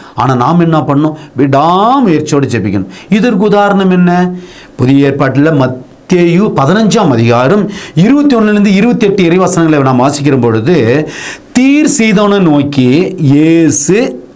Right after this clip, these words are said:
அப்படி நெருங்கி வரார். தீர் சீதோனை நோக்கி கானானிய பெண் ஒருவள்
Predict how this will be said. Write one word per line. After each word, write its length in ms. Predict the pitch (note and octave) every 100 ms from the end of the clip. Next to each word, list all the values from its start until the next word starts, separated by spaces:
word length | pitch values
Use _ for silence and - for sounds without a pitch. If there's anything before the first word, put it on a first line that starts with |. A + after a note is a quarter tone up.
| - -
அப்படி 260 | A#2 C3
நெருங்கி 340 | B2 B2 C#3+ C#3
வரார். 400 | G2+ G2 F2 - - - -
தீர் 260 | F#3+ F3 D#3
சீதோனை 180 | C3+
நோக்கி 480 | B2+ A2+ A2 - A#2+ - - - - - F#3+
கானானிய 800 | F3+ A#3+ C4 C4+ C4+ C4+ C4+ -
பெண் 200 | G3+ G#3+
ஒருவள் 720 | F3+ D3 C#3+ D#3 B2 D#3 F#3